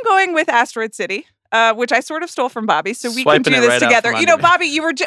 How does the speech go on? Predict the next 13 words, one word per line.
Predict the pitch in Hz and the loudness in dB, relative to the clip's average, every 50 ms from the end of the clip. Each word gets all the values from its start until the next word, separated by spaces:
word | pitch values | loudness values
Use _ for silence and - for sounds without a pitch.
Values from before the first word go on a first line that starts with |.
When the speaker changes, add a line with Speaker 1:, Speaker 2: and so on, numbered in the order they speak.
| - | 0
Speaker 1:
well, | 320 330 330 339 | 2 2 2 2
you | 302 320 359 | 0 -4 -4
were | 339 440 269 | -2 -4 -2
just | 254 370 403 - | -4 -8 -8 -4
saying | - 466 508 466 403 269 | -2 -2 -2 -2 -2 -4
you | 254 247 | -6 -6
don't | 214 233 262 269 277 285 226 240 | -2 0 0 2 0 0 -2 0
love, | 269 269 262 247 240 | 2 2 2 2 0
like, | 240 214 214 | -4 -6 -6
carefully | - 320 294 240 247 - 240 240 240 | -2 0 0 0 0 -2 -4 -6 -6
curated, | 220 - 269 226 220 208 196 196 202 190 202 190 196 190 196 190 | -6 -4 -2 -2 0 0 0 0 2 2 4 4 4 4 2 2
uh, | 185 - 101 | 2 0 0
specific | - - - - 226 - - 226 220 - - 190 185 175 | -2 -4 -4 -6 -4 0 0 0 0 2 2 2 2 2